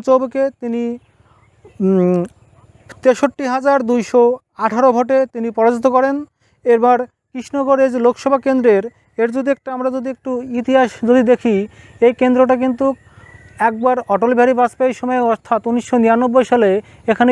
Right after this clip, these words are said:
কিন্তু সত্যব্রত মুখার্জি বা জুলুবাবু কিন্তু তিনি জয়লাভ করেন। তিনি জয়লাভ করার পর এখানে কিন্তু বিজেপি যখন, পশ্চিমবঙ্গে বিজেপি যখন রমরমা বাজার ছিল না, তখনই কিন্তু এখানে কিন্তু একটা বিজেপির কিন্তু একটা ভিত্তি বা জনসমর্থন কিন্তু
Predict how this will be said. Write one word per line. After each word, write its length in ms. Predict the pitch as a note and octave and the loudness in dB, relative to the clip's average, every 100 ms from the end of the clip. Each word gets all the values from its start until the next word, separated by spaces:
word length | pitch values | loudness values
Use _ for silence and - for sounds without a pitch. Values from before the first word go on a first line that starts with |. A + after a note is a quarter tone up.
| B3 | 2
কিন্তু 140 | B3 A#3+ | 0 0
সত্যব্রত 380 | A3 - B3 B3 B3 | -4 -2 0 2 0
মুখার্জি 340 | A#3 A#3+ A3+ A3+ | 0 0 0 0
বা 60 | A3 | 0
জুলুবাবু 320 | G#3+ B3 B3 B3 B3 | 0 2 2 0 -4
কিন্তু 160 | A#3+ A#3 | -4 -4
তিনি 180 | B3 A3+ A#3 - - F#3+ | -2 -2 -2 -8 -8 0
জয়লাভ 260 | G#3+ G3+ F3+ | 2 2 -2
করেন। 200 | E3 D#3+ A#3 - - - | -6 -6 -6 -14 -20 -4
তিনি 140 | C4+ C4+ B3+ | 2 4 4
জয়লাভ 280 | B3+ C4+ B3+ C4+ | 4 2 -2 -6
করার 340 | C4 C4+ C4+ B3 _ - | -8 -6 -6 -10 _ -4
পর 220 | C4+ C4+ C#4 - _ - | -4 -4 -8 -14 _ -10
এখানে 200 | A#3+ B3+ B3+ | -6 -4 -4
কিন্তু 160 | C4 C4+ A3 | -4 -4 -2
বিজেপি 340 | A#3+ C4 B3 C4+ B3+ | -2 -2 0 0 2
যখন, 200 | B3 B3+ A#3+ | 2 0 0
পশ্চিমবঙ্গে 520 | A#3 - C4 C4 C4 C4 A3+ | -2 -2 0 0 2 2 2
বিজেপি 260 | A3+ B3+ B3+ | 0 0 0
যখন 140 | B3 A#3 | 2 2
রমরমা 360 | G#3+ A#3 B3 B3+ - G#3+ | 2 2 0 -2 -4 -2
বাজার 220 | G#3 A3 A#3+ - | 0 2 0 0
ছিল 120 | B3+ A#3 | 2 2
না, 80 | F3 G3+ - _ _ | 2 0 -8 _ _
তখনই 280 | A#3+ G#3+ B3+ B3 | -4 0 0 0
কিন্তু 160 | B3 B3+ | 0 2
এখানে 200 | A#3 B3 A#3+ | 2 0 0
কিন্তু 160 | B3 B3 | 0 -2
একটা 180 | A3+ A3+ G3 G#3+ - - F#3+ | 0 2 2 0 -8 -12 -4
বিজেপির 320 | G#3+ A3+ A#3+ A#3+ | -2 2 2 2
কিন্তু 180 | A#3+ B3+ A#3 | 2 2 2
একটা 220 | - A3+ G3 - - _ - - - - - - D#3+ | 2 0 0 -4 -16 _ -20 -20 -20 -18 -10 -4 0
ভিত্তি 320 | E3 - - B3+ | 0 0 0 2
বা 80 | A3 G3+ | 2 2
জনসমর্থন 540 | A3 A#3 A#3 B3 - A#3+ | 0 -2 -2 -2 0 -2
কিন্তু 140 | B3 | 0